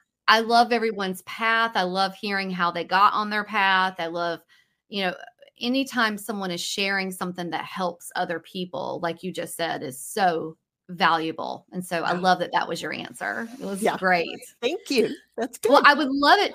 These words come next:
Speaker 1: too, Linda, if you could tell our audience where they can find you, how they can access your book, and we're gonna link it down in the show notes.
Speaker 3: Okay, good. Um, you can find me at linda walden dot com. So it's
Speaker 1: Okay.
Speaker 3: just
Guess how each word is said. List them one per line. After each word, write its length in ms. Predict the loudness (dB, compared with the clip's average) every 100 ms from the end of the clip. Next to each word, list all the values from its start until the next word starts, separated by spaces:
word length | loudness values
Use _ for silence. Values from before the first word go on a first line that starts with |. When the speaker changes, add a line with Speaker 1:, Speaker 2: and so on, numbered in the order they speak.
| -2
Speaker 1:
too, 160 | 0
Linda, 300 | 2 2 2
if 140 | 2 -2
you 80 |
could 180 | -4 -6
tell 300 | -4 2 4
our 120 | 4
audience 520 | 4 4 4 0 -6 -4
where 260 | 2 2
they 120 | 2 -2
can 200 | -2 2
find 380 | 4 4 0 -6
you, 280 | -4 -2 -2
how 220 | 0 2
they 120 | 0
can 120 | 0
access 480 | 2 2 2 -4 -2
your 80 | -4
book, 320 | 0 0 0 -4
and 100 | -6
we're 80 |
gonna 200 | -2 -2
link 220 | -2 -6 -8
it 120 | -4
down 180 | -2 -2
in 80 |
the 60 | -4
show 180 | -8 -8
notes. 420 | -10 -14 -18 -20 _ _ 2
Speaker 3:
Okay, 280 | 2 4 2
good. 520 | 4 4 4 2 -8 -16 -18 -4 4
Um, 420 | 6 6 4 2
you 160 | 0 0
can 200 | 0 -4
find 440 | 0 2 2 2
me 260 | 0 -4 -4
at 300 | 0 0 0
linda 360 | 0 2 4 2
walden 600 | 0 0 0 0 -2 -2
dot 260 | -4 -6 -6
com. 520 | -6 -4 -4 -8 -14 _ _ _ _ _ _
So 260 | 0 4 4
it's 160 | 4 2
Speaker 1:
Okay. 80 | 2
Speaker 3:
just 180 | 2